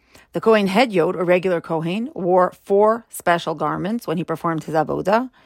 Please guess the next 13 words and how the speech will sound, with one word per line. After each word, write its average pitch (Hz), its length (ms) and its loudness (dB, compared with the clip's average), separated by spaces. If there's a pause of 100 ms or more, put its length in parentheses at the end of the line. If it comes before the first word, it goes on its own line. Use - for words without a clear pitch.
(340)
The - 100 -6
Kohen 190 340 2
Gadol 214 560 2
wore 170 460 0 (160)
eight. - 400 -6 (840)
Our 220 240 2
third 330 300 0
topic 208 360 0
is 175 140 -6
the 180 80 -2
Shivas 190 480 0
Yemei 180 300 0
Hamiluim. 160 640 -4